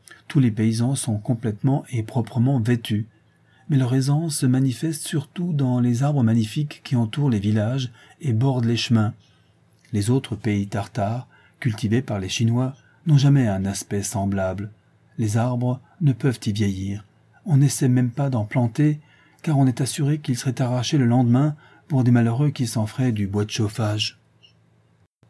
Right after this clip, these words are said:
Nous avions fait trois journées de marche dans les terres cultivées du Toumet, lorsque nous entrâmes dans Kukuot, la ville bleue, appelée en chinois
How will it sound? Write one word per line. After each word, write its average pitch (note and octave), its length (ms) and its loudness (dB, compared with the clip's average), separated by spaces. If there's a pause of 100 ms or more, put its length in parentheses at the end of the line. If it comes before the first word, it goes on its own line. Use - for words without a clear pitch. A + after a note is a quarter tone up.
(960)
Nous A#2+ 200 4
avions C3 200 4
fait C#3+ 180 -2
trois A#2+ 220 -2
journées A#2+ 340 2
de G#2 100 0
marche G#2 540 -4
dans A#2 160 0
les F#2+ 100 -4
terres A#2 320 -2
cultivées A2 540 -2
du G#2 160 -4
Toumet, G#2 400 0 (760)
lorsque B2 260 -2
nous C#3+ 220 6
entrâmes A#2+ 440 0
dans G2 240 -2
Kukuot, A2 720 -2 (280)
la F#2 100 -6
ville G2+ 220 -2
bleue, G#2 340 0 (420)
appelée C3 240 2
en C3+ 80 6
chinois B2 600 0